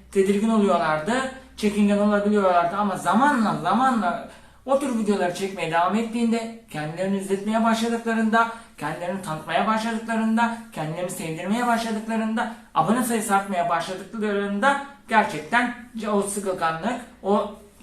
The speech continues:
çekingenlik gidiyor ve çok daha rahat davrana-, davranabiliyorlar ve çok daha güzel, eğlenceli videolar çekebiliyorlar.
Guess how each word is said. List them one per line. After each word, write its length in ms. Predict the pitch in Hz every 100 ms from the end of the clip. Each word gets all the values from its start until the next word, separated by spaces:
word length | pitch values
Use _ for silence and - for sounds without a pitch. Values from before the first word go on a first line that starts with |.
| - - - - -
çekingenlik 680 | - 185 202 - 151 147 -
gidiyor 480 | 196 240 254 285 - - -
ve 340 | 185 208 - 254
çok 180 | 262
daha 180 | 208 175
rahat 260 | 170 151 175
davrana-, 560 | 165 156 156 156 -
davranabiliyorlar 880 | 175 170 160 151 147 165 202 277 302 - -
ve 80 | 208
çok 240 | 233 -
daha 160 | 165 156
güzel, 280 | 208 240 214
eğlenceli 580 | 190 180 180 175 180 214
videolar 340 | 202 185 190
çekebiliyorlar. 720 | 185 165 185 175 175 170 170